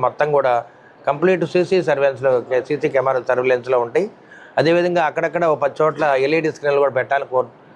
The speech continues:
మేము ఏర్పాటు చేస్తున్నాం. ఎందుకంటే ఏదో అన్-, అన్నోన్ ఇన్సిడెంట్స్ కానీ ఇవన్నీ ఉంటే మనకి బయటపడతాయి.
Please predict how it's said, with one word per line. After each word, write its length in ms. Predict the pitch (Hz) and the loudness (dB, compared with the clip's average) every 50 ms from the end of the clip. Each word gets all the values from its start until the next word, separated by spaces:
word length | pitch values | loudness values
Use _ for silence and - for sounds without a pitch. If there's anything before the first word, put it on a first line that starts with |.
| - - 120 | -10 -2 0
మేము 140 | 123 123 120 120 | 0 2 2 2
ఏర్పాటు 300 | 120 123 120 - 135 127 117 | 0 0 0 -2 -4 -2 0
చేస్తున్నాం. 340 | 117 113 110 - 131 139 147 | -2 -2 -2 -2 -2 0 0
ఎందుకంటే 400 | 139 131 131 139 151 147 135 151 135 123 117 - - - - - - - - - - | 0 0 0 -2 -2 0 0 0 0 0 0 -2 -8 -20 -20 -20 -20 -20 -10 -2 0
ఏదో 140 | 131 143 143 135 127 127 123 123 120 120 123 | 2 2 2 2 0 -2 -2 -4 -4 -2 -4
అన్-, 120 | 127 131 127 123 | -4 -4 -4 -4
అన్నోన్ 280 | 135 151 165 170 165 156 | -2 0 0 0 -2 -2
ఇన్సిడెంట్స్ 400 | 151 135 - - 147 135 120 135 | -4 -4 -2 -2 -2 0 0 0
కానీ 240 | 135 135 135 139 135 | 0 0 0 0 2
ఇవన్నీ 220 | 131 131 127 - | 0 0 0 -2
ఉంటే 220 | 127 120 - 151 147 139 127 120 120 120 | -4 -2 0 0 0 2 2 0 -2 -2
మనకి 200 | 120 117 113 110 | -6 -6 -4 0
బయటపడతాయి. 560 | 113 117 117 110 117 117 110 107 - 151 | 0 0 0 0 -2 -4 -4 -2 -4 -6